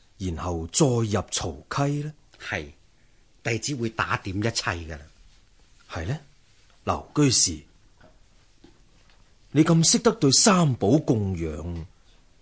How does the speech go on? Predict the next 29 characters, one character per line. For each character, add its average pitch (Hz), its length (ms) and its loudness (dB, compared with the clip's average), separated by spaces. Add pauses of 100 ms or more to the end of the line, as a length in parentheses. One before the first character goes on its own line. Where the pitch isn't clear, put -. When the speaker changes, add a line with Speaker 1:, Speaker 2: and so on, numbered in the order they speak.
Speaker 1:
以 123 240 2
前 85 320 2
同 80 180 -8
佛 101 200 -6 (160)
教 104 420 -4 (380)
有 117 120 0
咩 156 320 6
淵 143 440 4
源 85 280 -6
啊？ 85 160 -16 (220)
Speaker 2:
哦， 98 240 -6 (720)
係 107 160 2
咁 113 240 -2
嘅， 98 180 -4 (1080)
弟 143 220 6
子 139 140 -4
一 170 100 6
向 147 160 4
都 180 120 4
尊 190 300 0
敬 104 220 -2
三 117 360 -4
寶， 107 280 -4 (380)
由 110 160 0
祖 127 260 -2
父 120 260 -8
以 92 200 -6
下 98 400 -4 (300)
都 156 100 -4